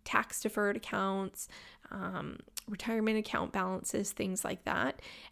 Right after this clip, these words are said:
And that's gonna create your net worth statement. So again, everything you own is your assets versus everything you owe, your liabilities, in a separate column. Um, and again, construct this in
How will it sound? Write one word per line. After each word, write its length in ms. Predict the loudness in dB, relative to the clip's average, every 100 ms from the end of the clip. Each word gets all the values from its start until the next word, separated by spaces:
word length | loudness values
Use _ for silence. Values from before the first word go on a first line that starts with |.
| 2
And 180 | 6 8
that's 180 | 6 4
gonna 220 | 0 0
create 800 | 0 4 6 6 4 0 0 2
your 160 | 4
net 300 | 4 4 2
worth 260 | 4 4 4
statement. 680 | 2 2 0 -2 -8 -8 -12 -14 -20 -16 -2
So 140 | 2
again, 320 | 4 4 2 2
everything 460 | 2 2 0 0
you 100 | -2 0
own 320 | 0 2 2 0 -2 -2
is 160 | 0
your 140 | 0 0
assets 580 | 0 0 2 4 2 0
versus 440 | 0 0 -2 -4
everything 520 | -2 0 0 -2 -2 -2
you 160 | -2 -2
owe, 320 | 2 4 4
your 160 | 2 0
liabilities, 760 | 0 0 2 4 4 0 -4
in 60 | -4
a 80 | -4
separate 360 | -4 -4 -6
column. 380 | -2 -2 -2 -4 -10 -14 -16 -2
Um, 220 | 0 2 -2 _
and 120 | -2
again, 300 | 4 4 4 0 -4
construct 520 | -4 -2 4 6 6
this 160 | 4 2
in 140 | 2